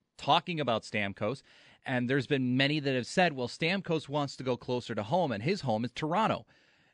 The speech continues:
Now, does he want to go to Toronto and actually play for them? We have no idea, because he hasn't said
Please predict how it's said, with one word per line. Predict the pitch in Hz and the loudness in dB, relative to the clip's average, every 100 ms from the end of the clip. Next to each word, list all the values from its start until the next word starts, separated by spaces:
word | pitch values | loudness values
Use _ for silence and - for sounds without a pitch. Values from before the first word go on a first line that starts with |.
| - | -2
Now, | 139 139 143 | 0 2 2
does | 135 131 | 0 -2
he | |
want | 135 139 | -2 -2
to | 131 | -2
go | - 143 156 | 0 2 2
to | |
Toronto | 139 143 135 135 | 0 0 0 2
and | 127 | 0
actually | 123 - 123 | 0 -2 -6
play | - 143 170 | -2 -2 -2
for | - | 0
them? | 208 240 233 - _ _ | 2 2 0 -4 _ _
We | 120 220 | -4 0
have | 214 143 | 2 4
no | 151 | 4
idea, | 147 135 107 | 4 4 2
because | 123 - 113 - 120 | 2 0 -2 -4 -10
he | 120 160 | 0 2
hasn't | 143 120 | 2 0
said | - 135 117 | -2 0 0